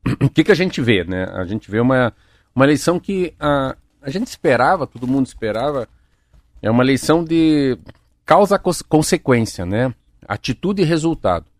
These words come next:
E queira ou não queira, é, eu imaginava que daria um pouco mais de força pro Bolsonaro o auxílio, o Auxílio Brasil. Então, os seiscentos reais, aí que tá a dúvida.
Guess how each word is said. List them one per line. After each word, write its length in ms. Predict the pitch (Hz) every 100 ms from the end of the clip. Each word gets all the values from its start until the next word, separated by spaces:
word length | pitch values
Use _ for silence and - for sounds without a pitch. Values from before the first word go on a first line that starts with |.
| _ _ _ _ _ -
E 640 | 104 107 104 101 101 98 -
queira 220 | 156 202
ou 40 | 147
não 100 | 117
queira, 400 | - 175 135 92 - _ _ 107
é, 360 | 101 95 90 - _ _
eu 140 | 104 127
imaginava 580 | 143 143 139 127 147 160
que 120 | 151
daria 320 | 143 131 156
um 80 | 147
pouco 280 | 156 165 143
mais 220 | 147 143
de 100 | 151
força 480 | - 143 170 - -
pro 160 | 101
Bolsonaro 720 | 90 95 - 92 92 110 123 - _ _ _ _
o 120 | 107
auxílio, 400 | 120 - 131 127
o 140 | 123 113
Auxílio 420 | 107 - 113 117
Brasil. 420 | 120 113 104 92 _ -
Então, 240 | 98 98
os 140 | 110 139
seiscentos 500 | 175 - 156 143 -
reais, 480 | 120 107 147 135 104
aí 140 | 139
que 100 | -
tá 220 | - 127
a 40 | 113
dúvida. 420 | 107 95 92